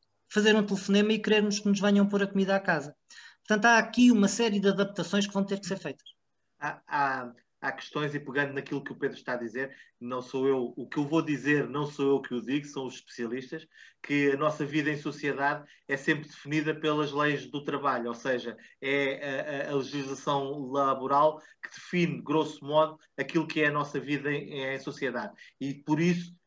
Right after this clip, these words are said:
Speaker 2: eh, se as leis laborais estão a mudar, se vão mudar, a nossa vida em sociedade vai mudar. Há uma coisa que me preocupa muito, que é, nós temos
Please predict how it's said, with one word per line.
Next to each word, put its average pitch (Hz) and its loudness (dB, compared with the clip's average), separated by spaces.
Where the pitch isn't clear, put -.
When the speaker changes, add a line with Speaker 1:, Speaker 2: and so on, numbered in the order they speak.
Speaker 2:
eh, 131 -2
se - -6
as 135 0
leis 151 4
laborais 147 2
estão 143 -2
a 139 -4
mudar, 139 0
se 135 -12
vão 143 0
mudar, 139 -2
a 139 -8
nossa 151 0
vida 147 -2
em 139 -4
sociedade 147 -2
vai 139 -2
mudar. 110 -10
Há 165 2
uma 175 2
coisa 175 4
que 165 -8
me 147 -8
preocupa 143 0
muito, 117 -10
que 139 -2
é, 127 0
nós 175 -2
temos 160 0